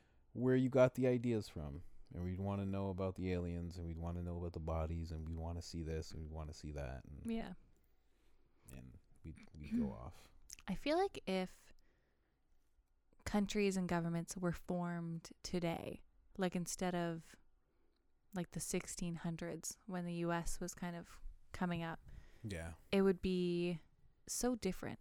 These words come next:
Speaker 2: Like, we have the technology now. Like, they already do, like, online voting and stuff. So why can't we just do, like, referendums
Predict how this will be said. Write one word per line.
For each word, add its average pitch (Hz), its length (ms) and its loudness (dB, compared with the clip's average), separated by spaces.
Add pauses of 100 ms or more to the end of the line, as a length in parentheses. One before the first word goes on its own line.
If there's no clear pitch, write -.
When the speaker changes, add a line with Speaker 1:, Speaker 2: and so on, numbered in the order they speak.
Speaker 2:
Like, 196 180 0
we 202 80 6
have 190 220 0
the 214 80 0
technology 196 600 0
now. 175 220 0
Like, 170 140 -2
they 175 140 2
already 190 400 2
do, 170 480 2 (560)
like, 190 120 -2
online 170 420 2
voting 175 400 0
and - 160 -6
stuff. - 440 -6 (460)
So - 180 4
why 180 300 4
can't - 260 -2
we 180 120 2
just 175 300 -2
do, 170 500 -2 (720)
like, 180 180 4
referendums 170 1000 0